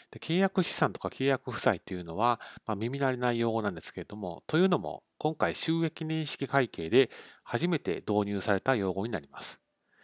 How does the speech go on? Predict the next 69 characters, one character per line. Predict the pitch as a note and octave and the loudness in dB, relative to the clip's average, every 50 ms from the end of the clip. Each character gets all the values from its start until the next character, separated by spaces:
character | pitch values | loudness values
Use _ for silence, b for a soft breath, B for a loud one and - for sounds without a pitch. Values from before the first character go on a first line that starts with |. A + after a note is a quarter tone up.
| b b b | b b b
で、 | b - - | b -10 -2
契 | - F#3 | 4 8
約 | F#3 F#3+ F3+ - - | 10 10 8 8 4
資 | F3 - | 0 0
産 | - - - D#3+ A#2 | 2 4 4 4 4
っ | G2+ - | 2 0
て | - - | -6 -2
い | G2 | -2
う | G2 F#2+ | -2 -2
の | F2 E2+ | 0 2
は、 | G2 A#2 C3 B2+ G#2+ - - | 4 6 6 6 4 2 -2
こ | - G#2 | -6 -6
の | F#2 | -2
進 | - - - E3 F3 | -2 0 0 0 -2
行 | E3+ - - E3+ D#3+ D#3 D3 | -2 0 4 4 6 6 4
基 | - - E3 | 4 2 2
準 | C#3+ C#3+ A2+ | 2 2 0
の | F#2+ F2 | -2 -2
時 | - B2 - - E3+ | -6 -6 -4 -4 -4
に | B2 F#2 | -2 0
出 | G#2 G2 | 0 0
て | - | 0
く | - - G#2+ | 0 2 2
る | C#3+ C3+ | 4 4
用 | F#2 E2+ E2+ D#2+ | 2 2 -2 -4
語 | D#2 D#2 | -4 -6
で | D2 - | -8 -8
す。 | - - - - _ _ _ _ _ _ _ _ _ _ _ _ _ _ _ _ _ _ _ _ _ _ _ B B B B B B B B B | -8 -10 -10 -12 _ _ _ _ _ _ _ _ _ _ _ _ _ _ _ _ _ _ _ _ _ _ _ B B B B B B B B B
じ | - | -4
ゃ | A#2+ - | -2 2
あ、 | |
契 | - F3 | 6 8
約 | F#3+ G3+ - - | 8 8 6 4
資 | - - | 2 4
産 | - A3+ - | 6 6 6
っ | - | 6
て | - A#2 | 4 0
い | G2+ | 0
う | |
の | F#2 | 0
は | F2+ | 2
ど | F#2+ B2+ D#3 C#3+ | 2 4 6 6
う | A2 | 6
い | G2 | 4
う | F2+ | 2
も | F2 F2+ F2 | 0 -4 -6
の | F2 | -6
な | E2+ E2 | -8 -10
の | E2 | -10
か | - - - A#2+ | -4 -2 -2 0
と | - - F#2+ | 0 -2 -4
い | E2 | -4
う | E2 | -6
と、 | - _ - A#2+ A#2 A2+ G#2+ - B B B B B B | -8 _ 0 2 2 2 0 -2 B B B B B B
ま | B | B
あ、 | A#2 | 4
債 | - F#3 G3+ G3+ | 8 8 8 10
権 | - - A3 F3+ | 8 6 2 2
の | E3 E3 F3 | 2 -2 -4
親 | - - F3 F3+ F3+ | 0 0 2 2 2
戚 | E3+ - E3+ - E3+ | 2 0 0 0 0
の | E3 | 2
よ | D#3+ D#3+ C3 | 2 2 2
う | |
な | F#2 E2 | 2 0
も | D#2+ - | -4 -8
の | - - | -10 -10
で | - - | -8 -8
す。 | - - - | -8 -8 -10